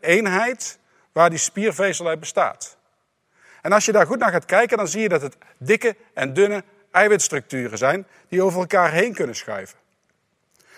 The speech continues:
Wanneer die over elkaar heen schuiven, praten we over contractie, een aanspanning van je spier, een verkorting. Wanneer ze loskomen van elkaar en uit elkaar schuiven,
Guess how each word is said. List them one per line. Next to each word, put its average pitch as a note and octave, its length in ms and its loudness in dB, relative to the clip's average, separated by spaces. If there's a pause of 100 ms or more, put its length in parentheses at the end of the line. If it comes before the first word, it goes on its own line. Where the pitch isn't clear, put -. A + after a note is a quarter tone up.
(200)
Wanneer G#3 260 2
die B3 120 4
over F#3+ 160 2
elkaar D#3 300 4
heen D#3+ 280 0
schuiven, G3 420 2
praten E3 360 2
we D#3 60 2
over D3 280 0 (320)
contractie, C#3+ 640 -2 (460)
een C#3+ 140 -2
aanspanning D#3 520 2
van C#3 100 -8
je C#3+ 60 -10
spier, B2+ 480 -8
een C3+ 60 -14
verkorting. C3 520 -4 (1000)
Wanneer F#3 340 4
ze D3 220 0 (240)
loskomen F3 680 2
van A#2+ 140 -2
elkaar A#2+ 600 -4 (100)
en D#3 120 -6
uit C#3 140 2
elkaar A3 340 2
schuiven, A#2 520 -4